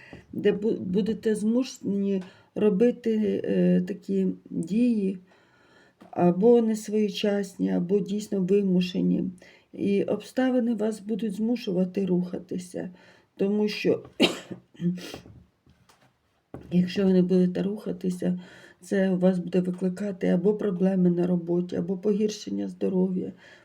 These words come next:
можливо, навіть сварки, або розриви у стосунках.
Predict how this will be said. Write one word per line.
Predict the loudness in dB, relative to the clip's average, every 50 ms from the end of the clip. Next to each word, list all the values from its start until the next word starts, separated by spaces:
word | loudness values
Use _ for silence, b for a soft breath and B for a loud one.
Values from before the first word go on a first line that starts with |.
| B -4
можливо, | -4 -2 0 0 0 0 0 0
навіть | 2 2 2 2 2 0
сварки, | -2 -2 0 2 2 2 2 0 -2 -6 -8 -8 -8 -8 -10 B B B B B B B
або | B -4 -2 0 0 2
розриви | 0 0 -2 -2 -2 -2 -2 0 0 2 2
у | 2
стосунках. | 0 0 -4 -6 -6 -6 -6 -2 0 0 0 0 0 -4 -8 -12 -14 -16